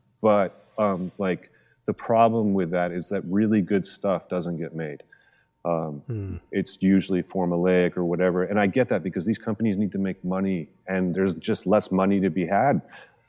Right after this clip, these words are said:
Speaker 1: Um, but that leaves an opening in a new un-,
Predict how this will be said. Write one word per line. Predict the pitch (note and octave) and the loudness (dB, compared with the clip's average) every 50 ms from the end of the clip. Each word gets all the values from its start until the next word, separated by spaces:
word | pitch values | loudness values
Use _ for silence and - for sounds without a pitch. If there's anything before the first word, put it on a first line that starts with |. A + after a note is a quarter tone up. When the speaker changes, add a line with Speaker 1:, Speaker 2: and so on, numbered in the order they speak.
| _ _ _ _ _ _ _ - | _ _ _ _ _ _ _ 0
Speaker 1:
Um, | G#2 G2+ G2 F#2+ E2+ E2 D#2+ - _ - G2+ F#2 - | 2 2 2 2 0 -2 -6 -10 _ -8 -8 0 4
but | C3+ C3 B2+ A#2 - - - F#2+ | 6 6 6 6 2 -2 -4 0
that | A#2+ A#2+ A#2+ B2 G#2+ - - - | 4 4 4 4 2 -2 -6 -6
leaves | G#2+ G#2 A2 G#2+ A#2 B2 C3+ C3 A#2+ A2 - - | -2 0 4 6 8 8 8 6 6 2 -2 -4
an | - G2+ - - | -6 -6 -4 0
opening | A2+ A#2 B2+ B2 - C3+ A#2 A2+ G#2 G2 G2+ G2 - | 2 2 2 2 2 2 2 2 2 2 0 -2 -2
in | G2+ G2 | -2 0
a | G2 | 2
new | G2 G2 G2+ G#2 G#2+ A2 G#2+ G#2+ G#2 G2+ D#2+ | 2 4 4 4 4 6 6 4 4 2 0
un-, | G2 F#2+ F#2+ F#2 F#2 F2+ F2 | 0 -2 -2 -2 -4 -4 -6